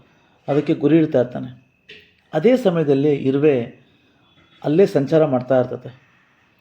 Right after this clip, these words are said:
ಈ ಬೇಟೆಗಾರನ ನಡೆಯನ್ನು ಕಂಡುಬಿಟ್ಟು ಅದಕ್ಕೆ ಗೊತ್ತಾಗುತ್ತೆ,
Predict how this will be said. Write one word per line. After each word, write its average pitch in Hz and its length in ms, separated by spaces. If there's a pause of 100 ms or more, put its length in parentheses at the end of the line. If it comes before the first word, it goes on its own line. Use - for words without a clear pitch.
(260)
ಈ 208 180
ಬೇಟೆಗಾರನ 170 760
ನಡೆಯನ್ನು 156 320
ಕಂಡುಬಿಟ್ಟು 147 680
ಅದಕ್ಕೆ 147 320
ಗೊತ್ತಾಗುತ್ತೆ, 143 920